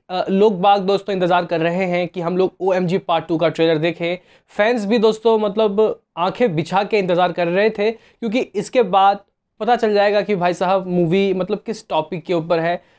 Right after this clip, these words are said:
आखिर, मतलब, मामला है क्या, इतना कंट्रोवर्सी क्यों हो रहा है, ये सर्टिफिकेट भी दे दिया गया।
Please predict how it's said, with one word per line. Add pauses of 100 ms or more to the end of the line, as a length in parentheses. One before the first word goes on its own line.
(140)
आखिर,
मतलब,
मामला
है
क्या,
इतना
कंट्रोवर्सी
क्यों
हो
रहा
है,
ये
सर्टिफिकेट
भी
दे
दिया
गया।